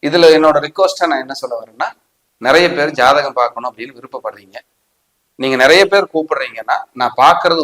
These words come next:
ஒரு ஆள் தான் அப்படிங்கறத நீங்க நினைச்சுக்கங்க. என்னால கண்டிப்பா உங்களை எல்லாத்துக்கும் பார்க்கணும்னு ஆசை இருந்தாலும் பார்க்க முடியாத சூழல். ரொம்ப எமர்ஜென்சியா இருந்தா நீங்க எனக்காக வெயிட் பண்ண வேண்டாம். உங்களுக்கு தெரிந்த இடத்தில் குடும்ப ஜோதிடரிடம், நண்பர்களோ யாராவது ஜோதிடர்களா இருந்தா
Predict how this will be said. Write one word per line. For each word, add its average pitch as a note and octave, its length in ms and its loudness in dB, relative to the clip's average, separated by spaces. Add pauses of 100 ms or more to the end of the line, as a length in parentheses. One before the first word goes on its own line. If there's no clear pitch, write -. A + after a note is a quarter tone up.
ஒரு C3+ 160 0
ஆள் D3 180 4
தான் C#3 160 0
அப்படிங்கறத B2 380 -12
நீங்க A2+ 200 -18
நினைச்சுக்கங்க. G2+ 520 -16 (600)
என்னால D#3 360 2
கண்டிப்பா E3 520 0 (560)
உங்களை C#3 260 -2
எல்லாத்துக்கும் E3+ 460 2
பார்க்கணும்னு C#3+ 360 0
ஆசை C#3+ 260 0
இருந்தாலும் B2 460 -6
பார்க்க E3+ 340 4
முடியாத C3+ 420 -4
சூழல். B2+ 460 -8 (360)
ரொம்ப F#3+ 200 2 (120)
எமர்ஜென்சியா F3+ 520 0
இருந்தா D3+ 220 0
நீங்க C#3+ 220 -12
எனக்காக B2+ 400 -2
வெயிட் A#2+ 220 -12
பண்ண A#2+ 200 -10
வேண்டாம். A#2+ 340 -18 (300)
உங்களுக்கு C3+ 240 -6
தெரிந்த C#3+ 380 -4 (120)
இடத்தில் B2 400 -10 (440)
குடும்ப D#3 260 0
ஜோதிடரிடம், A#2+ 640 -6 (380)
நண்பர்களோ C#3 560 -2
யாராவது A#2+ 400 -2
ஜோதிடர்களா A#2 600 -10
இருந்தா G#2+ 240 -6